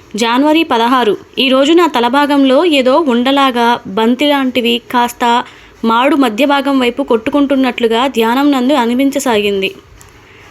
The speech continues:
జనవరి ఇరవై. ఈరోజు నాకు చిన్నప్పటి బాధాకర సంఘటనలు గుర్తుకు వస్తున్నాయి. దానితో ధ్యానం చేయలేకపోతున్నాను. జనవరి ఇరవై ఒకటి. ఈరోజు నా జీవితంలో జరిగిన అవమానకర సంఘటనలు వరుసపెట్టి గుర్తుకు వస్తున్నాయి. కారణం తెలియదు.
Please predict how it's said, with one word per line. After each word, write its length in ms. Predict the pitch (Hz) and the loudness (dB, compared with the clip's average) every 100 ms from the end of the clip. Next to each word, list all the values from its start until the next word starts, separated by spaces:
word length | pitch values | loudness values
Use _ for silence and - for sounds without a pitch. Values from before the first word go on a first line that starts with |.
| - | -8
జనవరి 440 | 208 240 269 302 311 | -2 0 2 2 2
ఇరవై. 420 | 285 240 247 196 - - - - | 2 0 -2 -4 -10 -20 -10 -4
ఈరోజు 340 | 254 262 269 | 0 2 2
నాకు 300 | 320 302 294 | 0 0 -2
చిన్నప్పటి 640 | 330 269 277 294 294 277 | 0 0 0 -2 -2 -2
బాధాకర 480 | 285 240 233 285 302 | 0 0 0 -2 -2
సంఘటనలు 520 | 294 254 247 262 262 | -2 -2 -2 0 0
గుర్తుకు 340 | 277 247 269 277 | 0 0 0 0
వస్తున్నాయి. 580 | 262 - 226 214 196 - 240 | 0 -2 -2 0 -2 -4 -4
దానితో 480 | 226 240 269 294 311 | -2 0 0 0 0
ధ్యానం 400 | 240 240 240 294 | 0 0 0 0
చేయలేకపోతున్నాను. 1000 | 269 240 269 269 262 247 226 208 202 190 - - - - _ | 0 0 0 0 -2 0 -2 -2 -2 -6 -16 -20 -20 -20 _
జనవరి 440 | 208 240 262 302 311 | -4 0 2 2 2
ఇరవై 360 | 240 233 262 | 0 0 2
ఒకటి. 380 | 262 233 233 208 - - _ | 2 0 -2 -4 -6 -20 _
ఈరోజు 340 | 247 262 262 302 | -2 0 2 2
నా 120 | 320 | 0
జీవితంలో 540 | 262 262 262 302 302 | 0 0 0 0 0
జరిగిన 500 | 285 262 247 247 285 - | 2 0 0 -2 -2 -2
అవమానకర 520 | 220 240 277 302 302 | -2 0 0 0 0
సంఘటనలు 720 | 277 247 226 240 240 233 233 220 | -2 -2 -2 -2 -2 2 2 2
వరుసపెట్టి 500 | 220 240 302 294 302 | -2 0 -2 -2 -2
గుర్తుకు 320 | 247 - 247 | -4 -4 -2
వస్తున్నాయి. 480 | 247 - 226 214 196 | -2 -2 -4 -2 -2
కారణం 600 | 190 - 240 240 262 302 | -6 -4 -2 0 0 0
తెలియదు. 460 | 294 226 220 208 | 2 2 2 0